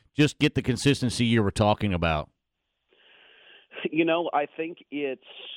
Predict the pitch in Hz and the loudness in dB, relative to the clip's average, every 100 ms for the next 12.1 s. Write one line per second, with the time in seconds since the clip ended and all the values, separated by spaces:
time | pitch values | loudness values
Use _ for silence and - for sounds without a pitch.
0 | - _ - 123 104 117 127 139 139 131 | -18 _ -6 -4 -2 -2 0 0 -2 -6
1 | - 110 117 127 120 113 117 120 131 104 | -10 -6 -4 -2 -4 -4 -6 -6 -8 -8
2 | 101 - 107 110 104 95 107 117 - - | -12 -6 -2 -2 -2 -2 -2 -2 -8 -16
3 | 98 98 104 110 127 113 107 - - 120 | -14 -6 -4 -4 -4 -4 -4 -6 -10 -8
4 | 110 98 92 90 _ _ _ _ _ _ | -6 -8 -10 -14 _ _ _ _ _ _
5 | - _ 117 110 110 113 123 120 95 - | -20 _ -8 -4 -2 -2 -4 -6 -8 -6
6 | 110 123 107 - - 110 - - - 143 | -2 -2 -2 -6 -6 -6 -6 -14 -10 -10
7 | 165 135 123 110 - 113 101 107 120 120 | -6 -2 -2 -4 -6 -6 -6 -6 -8 -12
8 | - 107 110 107 104 101 101 101 110 123 | -20 -4 -2 0 -2 -4 -4 -6 -6 -8
9 | - 120 98 98 113 139 135 123 110 - | -8 -4 -4 -4 -4 -4 -2 -2 -4 -6
10 | 113 104 - _ _ _ _ _ _ 151 | -8 -8 -14 _ _ _ _ _ _ -6
11 | 147 147 143 139 139 127 - - 143 165 | -4 -4 -4 -4 -6 -14 -20 -6 -4 -4
12 | 170 | -8